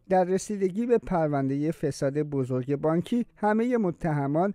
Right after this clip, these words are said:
احضار می‌شوند، اما تا کنون تنها چند مسئول رد میانی وزارتخانه‌ها در دادگاه حاضر شدند. از چند نماینده مجلس هم در پرونده اختلاس نام برده شده که البته آنها هم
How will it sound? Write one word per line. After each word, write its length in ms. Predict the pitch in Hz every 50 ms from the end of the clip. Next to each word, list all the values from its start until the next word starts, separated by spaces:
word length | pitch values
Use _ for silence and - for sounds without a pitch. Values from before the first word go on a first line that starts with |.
| _ _
احضار 480 | - 190 196 180 170 180 214 226 214 156
می‌شوند، 440 | 123 120 - 123 110 107 113 113 - -
اما 200 | 156 156 156 156
تا 200 | - - 165 139
کنون 420 | - - 165 156 190 233 247 240 - _ -
تنها 320 | - 220 208 196 190 208
چند 360 | 202 - - 208 196 202 202 190
مسئول 680 | 180 151 139 - - - - 175 165 170 185 180 170
رد 180 | 165 143 131 143
میانی 520 | 139 139 139 139 139 131 135 160 185 214
وزارتخانه‌ها 840 | 226 247 220 202 220 220 214 220 - - 226 214 208 202 - 220 208
در 240 | 190 196 180 170
دادگاه 580 | 147 139 151 147 143 135 - - 156 156 160 165
حاضر 360 | 147 175 175 175 165 202 190
شدند. 420 | 160 - 139 113 110 107 104 - - _ _ _ _ _ _
از 120 | - 254 -
چند 300 | - 262 240 240 226 202
نماینده 640 | 185 165 165 156 156 156 156 156 165 170 170 170
مجلس 500 | 170 170 160 143 135 131 151 180 190 -
هم 140 | 220 226 233
در 140 | 233 214 208
پرونده 760 | - - 196 175 165 156 143 135 139 143 151 160 165 165 165
اختلاس 500 | 160 - - - 151 139 147 151 143 -
نام 180 | 151 151 160 180
برده 220 | 208 214 214 233
شده 320 | 226 - 233 226 240 233 226 _ _ _
که 140 | - 262 254
البته 420 | 226 202 190 180 - - 190 196
آنها 460 | 196 180 156 135 127 - 147 156 185
هم 280 | 196 170 226 233 247 254